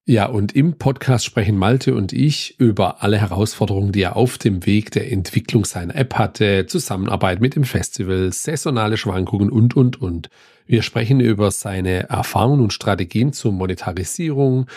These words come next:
die Bedeutung der Community-Funktion, ja, und wie der Malte auch Support von Usern enthält,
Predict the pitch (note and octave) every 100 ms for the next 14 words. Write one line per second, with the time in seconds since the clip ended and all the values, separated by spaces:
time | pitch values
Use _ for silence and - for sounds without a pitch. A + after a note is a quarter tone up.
0 | - - - A2+ G#2 G2 F#2 F#2+ G2+ -
1 | G3+ E3+ C#3+ E3 - C3+ B2+ - A#2 G#2+
2 | G#2 G#2+ - G3 A2+ - _ B2+ C3+ -
3 | A#2 G2 F2+ F#2+ A#2 - G2+ G2+ G2 -
4 | G2 G#2 - F#2+ F#2 D#3 F3 G2+ F#2 -
5 | F#2+ F2+ - G2 C3+ -